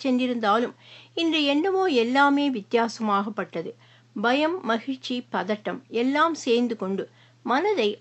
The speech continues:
அலைக்கழித்தது. இருபது வருடங்களுக்கு முன்னால் இந்த நாட்டில்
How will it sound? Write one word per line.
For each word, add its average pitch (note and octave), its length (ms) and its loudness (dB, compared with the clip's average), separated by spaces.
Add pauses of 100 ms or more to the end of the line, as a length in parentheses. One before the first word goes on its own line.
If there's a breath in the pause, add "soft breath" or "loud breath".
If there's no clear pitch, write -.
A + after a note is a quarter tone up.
அலைக்கழித்தது. F#3 840 -2 (460 soft breath)
இருபது D4 420 -2
வருடங்களுக்கு F4+ 640 2
முன்னால் B3 500 2
இந்த A3 240 -2
நாட்டில் A3 540 0